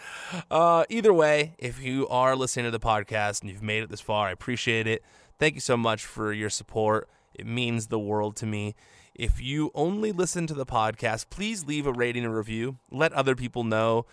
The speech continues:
that you enjoy this. Uh, I try to read out the reviews that I see that are positive and give them a shout out on the show when I can. Uh, and I'll do that for yours as well if I see a really positive one. So please, please leave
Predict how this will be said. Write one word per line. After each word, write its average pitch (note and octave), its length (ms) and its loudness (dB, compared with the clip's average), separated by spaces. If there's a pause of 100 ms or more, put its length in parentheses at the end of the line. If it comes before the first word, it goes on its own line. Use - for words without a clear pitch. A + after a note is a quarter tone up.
(180)
that - 80 -12
you A2 160 -4
enjoy G#2+ 380 -2
this. A#2 400 -2
Uh, F#2 420 -10
I G2 160 -6
try A2+ 280 0
to A2 120 0
read A2 280 -4
out A2 320 2 (480)
the F#2+ 800 -4
reviews A2 400 -6
that A2 100 -4
I G2+ 80 -2
see G#2+ 360 -6
that G#2 140 -4
are G2 40 -8
positive G#2 600 -2
and F#2+ 140 -8
give A2 120 -6
them G#2+ 100 -4
a G2+ 40 -4
shout A2 340 2
out G#2+ 220 0
on G2+ 160 -6
the G2+ 80 -6
show A2 280 -2
when G#2+ 120 -2
I G2 80 -2
can. C3+ 400 -4 (640)
Uh, - 120 -14 (180)
and G#2 120 -8
I'll G#2+ 140 -2
do A2 180 -6
that G#2+ 200 0
for G#2+ 100 -10
yours G2+ 420 -4
as A2 100 -12
well F#2 220 -4
if F#2 100 -8
I F#2 80 -4
see F#2+ 240 -8
a F#2 80 -6
really F2+ 180 -8
positive F2 460 -8
one. F2 180 -10
So G#2+ 140 -8
please, D3 560 -4 (320)
please A#2 400 -4
leave G#2+ 360 -8